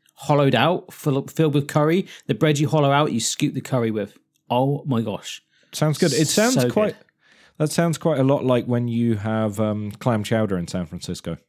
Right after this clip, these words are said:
Speaker 2: It's the same principle. You hollow out a sourdough roll and then you fill it with the, uh, with the chowder. And it's
Speaker 1: Yeah,
Speaker 2: very
Speaker 1: like a
Speaker 2: good.
Speaker 1: bread bowl.
Speaker 2: Okay, so m-,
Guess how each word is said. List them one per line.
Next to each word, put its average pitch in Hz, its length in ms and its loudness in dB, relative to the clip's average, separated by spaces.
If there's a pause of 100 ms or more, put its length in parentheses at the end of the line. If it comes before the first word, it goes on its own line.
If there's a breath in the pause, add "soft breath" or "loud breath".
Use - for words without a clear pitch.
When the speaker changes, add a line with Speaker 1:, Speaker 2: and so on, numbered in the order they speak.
(100)
Speaker 2:
It's - 180 -20
the 98 120 -6
same 87 480 -4 (100)
principle. 85 560 -6 (400 loud breath)
You 92 120 -4
hollow 92 320 0
out 90 180 0
a - 60 -12
sourdough 87 520 -4
roll 82 440 -4 (140)
and 80 280 -8
then 82 300 -8
you 80 220 -8 (100)
fill 82 280 -8
it 76 160 -10
with 82 300 -14
the, 80 380 -8
uh, 78 220 -12
with 85 160 -12
the 80 100 -10
chowder. 80 440 -10
And - 100 -10
it's 160 100 -10
Speaker 1:
Yeah, 202 140 4
Speaker 2:
very 185 60 2
Speaker 1:
like 180 120 2
a 170 40 2
Speaker 2:
good. - 40 -2
Speaker 1:
bread 202 200 0
bowl. 110 240 0 (480)
Speaker 2:
Okay, 143 360 4
so 151 220 2 (240)
m-, 151 200 -2